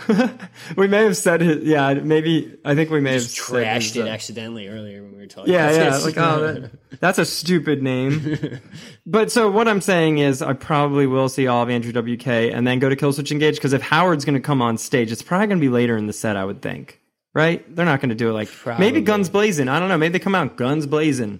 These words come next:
Speaker 2: Who knows?
Speaker 1: Uh, but, all right. Well, I'm not as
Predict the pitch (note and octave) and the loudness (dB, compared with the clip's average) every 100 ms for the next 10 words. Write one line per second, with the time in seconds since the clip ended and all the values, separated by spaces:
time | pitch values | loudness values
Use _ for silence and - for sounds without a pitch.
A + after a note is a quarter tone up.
0 | - G#2+ F#2 F#2 F#2 - - C#3 C3 A#2 | -14 -16 -16 -16 -18 -16 -2 0 2 0
1 | C3 D3 B2+ A#2+ - _ _ _ _ F#3 | 0 2 2 -2 -8 _ _ _ _ 2
2 | A3+ B3+ D#3 D#3+ G3+ G#3+ - - _ _ | 2 2 0 0 2 0 -4 -12 _ _
3 | D#3 G#3+ D4 C#4 B3 A3 F3 F3+ F3+ F3+ | -6 0 2 2 2 0 0 0 0 -4
4 | D#3+ - | -8 -14